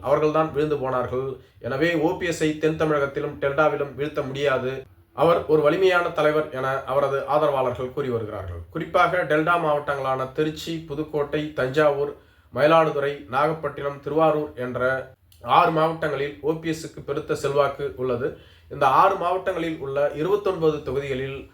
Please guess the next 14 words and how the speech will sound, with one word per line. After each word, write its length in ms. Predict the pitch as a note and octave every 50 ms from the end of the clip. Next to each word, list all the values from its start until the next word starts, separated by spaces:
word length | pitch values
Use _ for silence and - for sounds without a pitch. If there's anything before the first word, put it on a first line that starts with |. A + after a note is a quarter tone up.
| _ _ - -
ஓ 120 | C#3 F3+ G#3 G3+
பி 100 | G3+ F#3+
எஸ்ஸுக்கு 440 | F3+ D#3 - D#3 D3+ - - D#3 D#3 D#3 D3+ C3+ - - A2 B2+
ஐந்து 360 | D3+ E3 G3+ A3 A3 A3 G#3+ G#3
சதவீதத்திற்கு 720 | E3 D#3+ D#3 D3+ D#3+ E3 E3 E3 D#3+ D#3+ - D#3 - - -
மேற்பட்ட 360 | D#3+ E3+ E3+ - D3+ B2+ - C#3
வாக்கு 260 | C3 C#3+ C#3 - C#3+
வங்கி 260 | C#3+ C3+ C3 C3 C#3 C#3+ - -
உள்ளது. 300 | A#2 C3 C3 A#2+ A#2+ D3+ - - - - - - _ _
குறிப்பாக 480 | E3+ E3+ - - - F#3+ F3+ F3 F3+ D#3+
வைத்திலிங்கம் 580 | D#3 E3 D#3+ - F3 E3 D#3 D3+ D3 D3 C#3 C#3
தஞ்சாவூர் 500 | - C3+ C#3 C#3+ F3 F3 E3 E3 D#3 D#3+
பகுதியைச் 420 | D3+ C#3 C#3 C3+ C3+ C#3 C3+ B2+ -
சேர்ந்தவர். 360 | C3+ B2+ B2+ B2 A#2+ C#3+ A#2+